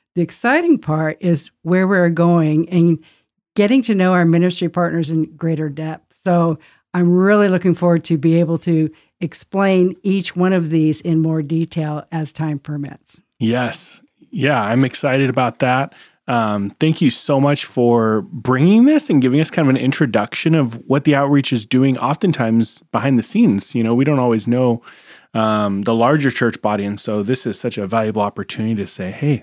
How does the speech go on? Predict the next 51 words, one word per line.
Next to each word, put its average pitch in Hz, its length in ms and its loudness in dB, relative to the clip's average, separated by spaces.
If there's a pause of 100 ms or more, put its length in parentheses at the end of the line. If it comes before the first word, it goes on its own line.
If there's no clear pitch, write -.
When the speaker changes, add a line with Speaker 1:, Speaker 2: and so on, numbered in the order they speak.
(120)
Speaker 2:
this 117 160 -10
is 107 100 -8
what 107 220 -4
we're 107 100 -4
doing, 113 320 0
and 98 200 0 (240)
it's - 140 -14
making 117 280 0
an 101 60 0
impact, 113 440 -2
and, 95 380 -6
and, 98 320 -8
uh, 95 260 -6
people's 101 300 -6
lives 123 240 -4
are 123 40 -2
being 92 180 -2
changed 92 320 -8
by, - 80 -10
for - 260 -6
the 101 100 -4
kingdom." 117 380 -4
So 92 240 -6 (520)
I - 40 -4
appreciate 123 400 -2
you 113 100 0
taking 120 280 -2
the 107 60 -2
time. 101 320 -4 (1000)
Speaker 1:
Well, 214 340 -10 (160)
I'm 185 120 -10
thrilled 320 440 -4
to 233 100 -2
do 214 240 -2
that. 196 180 0
And 214 100 -2
if 214 100 -4
there's 208 240 -4
one 240 320 0
thing 233 340 -4
I 180 100 0
would 175 180 -2
like 190 300 -2
to 202 120 -6
leave 180 360 -4
our 170 160 -2
listeners 175 540 -4
with, 170 360 -4
Speaker 2:
Mm-hmm. 160 160 -2
Speaker 1:
it's 190 80 0
that 196 240 -4